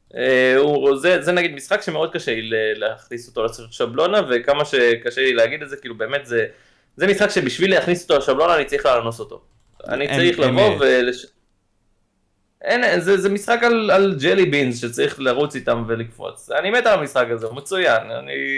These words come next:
Speaker 1: אני גם לא רע בו. אבל זה לא משהו שהוא מספיק, אה,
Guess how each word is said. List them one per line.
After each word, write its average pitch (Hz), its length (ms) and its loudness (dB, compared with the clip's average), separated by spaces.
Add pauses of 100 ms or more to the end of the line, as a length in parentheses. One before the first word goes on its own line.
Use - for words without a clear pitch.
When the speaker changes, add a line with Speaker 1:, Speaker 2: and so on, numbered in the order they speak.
(520)
Speaker 1:
אני 147 160 -10
גם 175 180 -2
לא 208 160 4
רע 151 140 4
בו. - 180 -8 (640)
אבל 151 360 2
זה 160 180 -2
לא 330 300 2
משהו 285 180 -6
שהוא 240 640 2
מספיק, 226 560 -6
אה, 214 560 2